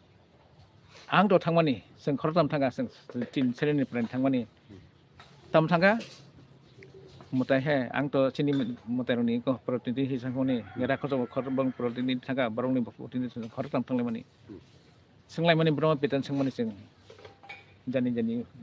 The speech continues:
Speaker 1: ko hoite sang, la se pente, bahia mukti mana.
Speaker 2: Hmm.
Speaker 1: Sang khor tam sudu, do, do, ni si, a do ni, otso, tam sai, sai me.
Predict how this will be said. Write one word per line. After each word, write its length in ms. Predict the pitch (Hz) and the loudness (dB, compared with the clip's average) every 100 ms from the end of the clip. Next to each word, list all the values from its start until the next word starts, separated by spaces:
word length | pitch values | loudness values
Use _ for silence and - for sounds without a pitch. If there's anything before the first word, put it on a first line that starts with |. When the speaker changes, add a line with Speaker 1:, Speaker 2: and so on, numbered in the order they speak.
| - 110 127 | -12 -10 -8
Speaker 1:
ko 120 | 120 117 | -6 -6
hoite 240 | 117 113 | -4 -4
sang, 160 | 113 110 | -4 -6
la 80 | 113 | -6
se 160 | 110 107 | -8 -8
pente, 160 | 113 | -6
bahia 320 | 110 110 113 113 | -6 -6 -2 -4
mukti 160 | 110 | -4
mana. 160 | 107 104 110 - | -8 -10 -12 -14
Speaker 2:
Hmm. 80 | 110 | -14
Speaker 1:
Sang 160 | 95 113 - | -8 -8 -6
khor 80 | 127 113 | -10 -2
tam 160 | 135 | -2
sudu, 240 | 131 143 180 | -2 -2 -4
do, 300 | 123 120 110 | -2 0 0
do, 160 | 107 101 | 0 -4
ni 160 | 95 113 | -4 -6
si, 160 | 113 110 | -6 -10
a 240 | 110 127 | -2 -2
do 160 | 127 120 | 0 0
ni, 80 | |
otso, 240 | 113 - 117 - | -2 -4 -10 -8
tam 160 | - 143 | -2 -2
sai, 240 | - 117 | -2 -8
sai 240 | 117 - 120 | -8 -6 -6
me. 160 | 110 | -6